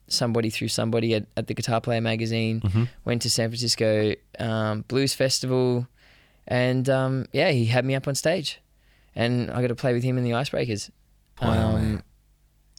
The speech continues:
Speaker 1: And that was incredible. That's the first blues band I, I ever played with, you know, proper blues band.
Speaker 2: Okay.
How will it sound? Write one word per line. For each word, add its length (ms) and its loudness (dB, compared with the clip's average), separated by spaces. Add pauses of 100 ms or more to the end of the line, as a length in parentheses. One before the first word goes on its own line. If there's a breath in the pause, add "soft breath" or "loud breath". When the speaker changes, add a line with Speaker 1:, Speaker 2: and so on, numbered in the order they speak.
(240)
Speaker 1:
And 480 2 (160)
that 220 4
was 160 2
incredible. 440 0
That's 220 2
the 80 -6
first 560 2 (560 soft breath)
blues 340 2
band 280 -2
I, 100 -6 (200)
I 140 0
ever 160 -2
played 340 -4
with, 260 -8 (120)
you 100 -8
know, 80 -6
proper 340 -2
blues 340 -4
band. 380 -6
Speaker 2:
Okay. 360 -2